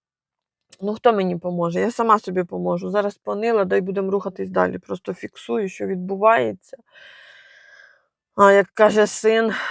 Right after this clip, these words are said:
е, нема в інтернеті інформації, куди йти, що робити, тому що в кожного свої от і казуси, десь хтось комусь щось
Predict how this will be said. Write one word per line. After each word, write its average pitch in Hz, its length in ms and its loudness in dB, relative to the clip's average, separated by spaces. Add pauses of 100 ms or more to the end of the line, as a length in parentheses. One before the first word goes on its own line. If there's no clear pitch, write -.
е, 202 400 6
нема 208 420 2
в 190 40 0
інтернеті 180 640 -4
інформації, 185 920 -2
куди 190 340 -6
йти, 190 260 -8
що 185 240 0
робити, 190 720 0
тому 196 320 -16
що - 180 -20
в 180 40 -18
кожного 190 480 -6
свої 190 380 -2
от 180 180 0
і 180 40 -18
казуси, 202 720 0
десь 185 320 -10
хтось 190 360 -14
комусь 185 320 -12
щось - 460 -8